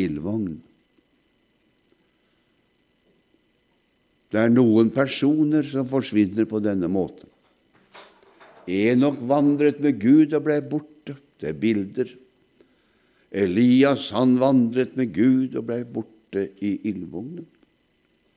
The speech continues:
Han ble borte. Men det var en ting som lå igjen etter ham.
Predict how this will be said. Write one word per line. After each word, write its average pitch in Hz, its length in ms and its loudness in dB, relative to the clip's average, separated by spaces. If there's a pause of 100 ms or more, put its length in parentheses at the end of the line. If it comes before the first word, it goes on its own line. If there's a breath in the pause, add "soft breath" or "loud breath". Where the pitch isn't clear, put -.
(1600)
Han 87 160 -8
ble 92 160 -2
borte. - 400 -8 (920)
Men 95 140 -6
det 104 40 2
var 117 200 2
en 127 400 4
ting 127 240 2
som 123 240 4
lå 127 200 4 (160)
igjen 123 280 2
etter 131 460 -6
ham. 160 80 -12